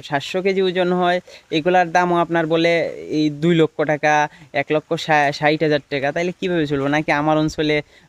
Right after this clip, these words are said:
গরুর দাম কম? যদিও বলতে আমাদের সিলেট বিভাগ, সিলেট বিভাগে গরুর দাম কম নাকি, তাও বুঝতে পারলাম না। এই বছর আমার চাচার দেশি গরু, এগুলা মোটা তাজা, অনেক, অনেক সুন্দর, যেগুলো আশানুরূপ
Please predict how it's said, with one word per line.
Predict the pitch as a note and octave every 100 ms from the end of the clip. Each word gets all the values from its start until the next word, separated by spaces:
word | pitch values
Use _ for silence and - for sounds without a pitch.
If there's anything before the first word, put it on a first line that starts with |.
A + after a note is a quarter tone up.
| C#3
গরুর | D#3 D#3
দাম | D3+ D3
কম? | C#3 C3 A2+ A2+ A#2+ -
যদিও | C3 C3 D#3
বলতে | D#3+ E3
আমাদের | D#3+ E3
সিলেট | D#3+ E3 E3+
বিভাগ, | D#3 D3 C#3+
সিলেট | - D3+ D#3+
বিভাগে | D#3+ E3 E3 D3 D3
গরুর | D#3 D3+
দাম | D3+ D3
কম | - C3+
নাকি, | C3+ D3 E3 D3+ - - - - -
তাও | D#3
বুঝতে | E3+ D#3 -
পারলাম | C#3 C3+ B2+ A#2+
না। | A2+ - - -
এই | F3+
বছর | F#3 G#3 A3
আমার | G3+ G3+ G3
চাচার | - D3+ D#3+ C#3+ B2+ B2+
দেশি | D3+ E3 G#3
গরু, | E3 B2+ A#2
এগুলা | D3 D#3+ F3
মোটা | E3+ E3 E3
তাজা, | E3 D#3 C#3+
অনেক, | C#3+ D#3 D3 - - -
অনেক | D#3 G3 F#3
সুন্দর, | F#3+ E3+ C#3 A2 - _ _ D#3
যেগুলো | E3 F3 F#3+
আশানুরূপ | E3+ F#3 G3+ G3+